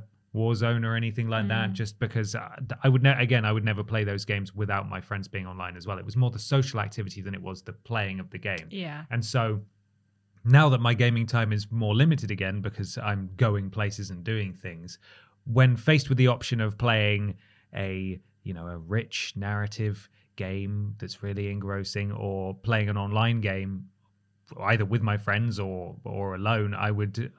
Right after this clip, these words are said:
Speaker 1: I would much rather actually just play the, play the,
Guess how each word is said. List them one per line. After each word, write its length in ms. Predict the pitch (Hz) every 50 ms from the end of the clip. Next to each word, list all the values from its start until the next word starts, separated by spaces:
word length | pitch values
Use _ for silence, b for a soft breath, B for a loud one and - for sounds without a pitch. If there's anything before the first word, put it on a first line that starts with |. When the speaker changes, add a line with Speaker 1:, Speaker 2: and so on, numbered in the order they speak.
| - -
Speaker 1:
I 40 |
would 180 | 113 113 113 104
much 260 | 120 131 147 143 -
rather 280 | 139 131 120 113 104 98
actually 300 | 98 107 - - 104 95
just 220 | 90 104 101 - -
play 180 | 107 101 98
the, 300 | 95 92 95 90 85 82 b b b b b b b b b b b b b
play 200 | - 143 143 135
the, 160 | 117 113 113